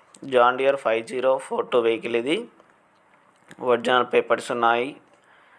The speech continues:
ఈ వెహికల్ పైన ఎటువంటి ఫైనాన్స్ కానీ, రిపేరింగ్స్ కానీ ఏం లేవు. Only సింగిల్ ఓనర్ మాత్రమే.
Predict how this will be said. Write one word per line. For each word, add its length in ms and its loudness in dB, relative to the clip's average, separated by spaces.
ఈ 120 -4
వెహికల్ 420 0
పైన 140 0
ఎటువంటి 360 -4
ఫైనాన్స్ 480 -4
కానీ, 340 -2
రిపేరింగ్స్ 480 -2
కానీ 300 0
ఏం 140 -4
లేవు. 400 0
Only 460 0
సింగిల్ 420 -2
ఓనర్ 200 2
మాత్రమే. 640 -2